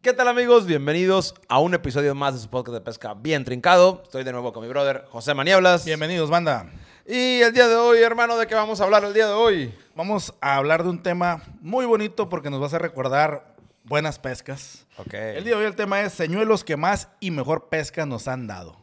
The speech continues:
Speaker 1: Uh, señuelos que más y mejor pesca nos han dado. En el tiempo, o sea, que sí, el tiempo que
Speaker 2: Desde
Speaker 1: tenemos de
Speaker 2: que
Speaker 1: pescador.
Speaker 2: iniciamos pescando hasta estos días,
Speaker 1: Y aquí
Speaker 2: ¿no?
Speaker 1: sí vamos a hablar marca y modelo.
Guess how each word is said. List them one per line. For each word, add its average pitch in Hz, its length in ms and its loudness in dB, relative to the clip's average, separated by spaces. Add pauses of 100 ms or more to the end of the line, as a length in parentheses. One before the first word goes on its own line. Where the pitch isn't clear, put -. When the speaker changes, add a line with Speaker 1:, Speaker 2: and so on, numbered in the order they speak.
Speaker 1:
Uh, 127 1080 -4 (260)
señuelos 127 560 -8
que 95 160 -14
más 135 500 -8
y 113 120 -20
mejor 110 460 -14
pesca 120 360 -12
nos 113 220 -20
han 123 160 -20
dado. 101 400 -14 (340)
En 123 360 -14
el 120 100 -14
tiempo, 156 300 -4 (160)
o 139 40 -10
sea, 139 320 -6
que 143 120 -8
sí, 151 80 -8 (320)
el 135 160 -20
tiempo 180 160 2
que 185 60 2
Speaker 2:
Desde 175 120 0
Speaker 1:
tenemos 175 180 2
de 180 60 0
Speaker 2:
que 170 60 -2
Speaker 1:
pescador. 151 220 0
Speaker 2:
iniciamos 165 400 -2
pescando 156 680 -4
hasta 113 960 -6 (160)
estos 127 340 -12
días, 113 160 -8
Speaker 1:
Y 156 60 2
aquí 147 160 0
Speaker 2:
¿no? 165 60 -2
Speaker 1:
sí 185 100 2
vamos 185 180 2
a 165 40 4
hablar 165 260 2
marca 156 320 -2
y 185 40 0
modelo. 127 420 0